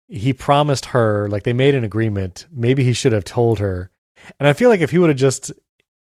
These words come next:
could he have fulfilled his agreement by just saying, "Listen, we've been dating the last three years, and I'm actually Spider-Man, and you just forgot it all." And just let her think he's crazy?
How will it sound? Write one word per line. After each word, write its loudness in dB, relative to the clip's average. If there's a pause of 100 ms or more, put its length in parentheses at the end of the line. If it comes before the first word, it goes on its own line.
could 2
he 6
have 4
fulfilled 2
his 2
agreement 0
by 2
just 0
saying, 0 (560)
"Listen, 0
we've 2
been 2
dating 0
the -2
last -2
three -2
years, -2 (140)
and -2
I'm 0
actually -2
Spider-Man, 0
and -2
you 2
just 0
forgot 0
it -4
all." -10 (680)
And -2
just 0
let 4
her 2
think -4
he's -6
crazy? -2